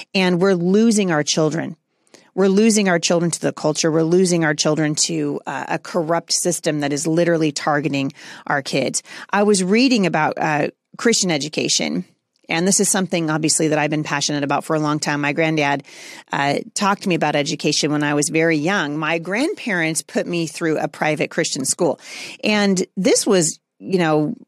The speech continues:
oh my goodness, a whole long time before homeschooling was even a thing. It was certainly before the public schools were indoctrinating children at the rate that they are currently doing it. But my grandparents taught me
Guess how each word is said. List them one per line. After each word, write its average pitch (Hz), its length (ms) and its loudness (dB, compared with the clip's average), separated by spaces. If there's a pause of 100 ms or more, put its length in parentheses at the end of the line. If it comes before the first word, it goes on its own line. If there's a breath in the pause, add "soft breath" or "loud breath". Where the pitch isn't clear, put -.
(340)
oh 240 100 2
my 160 160 2
goodness, 165 460 0
a 165 100 2
whole 269 360 0
long 151 420 0
time 147 440 -2
before 151 760 0 (520 soft breath)
homeschooling 240 500 0
was 208 140 0
even 190 200 -2
a 175 80 -2
thing. 175 380 -4
It 156 100 -6
was 156 160 -4
certainly 226 320 0
before 170 260 0
the 156 80 2
public 156 300 -2
schools 156 360 0
were 147 400 -2
indoctrinating 160 840 -2
children 143 640 -4 (920 loud breath)
at 175 220 -2
the 165 100 4
rate 185 460 2
that 156 160 0
they 160 140 0
are 147 460 0 (640)
currently 160 420 -2
doing 147 300 -2
it. - 180 -6 (160)
But 220 180 -2
my 202 160 0
grandparents 254 680 0
taught - 320 -2
me 156 260 -4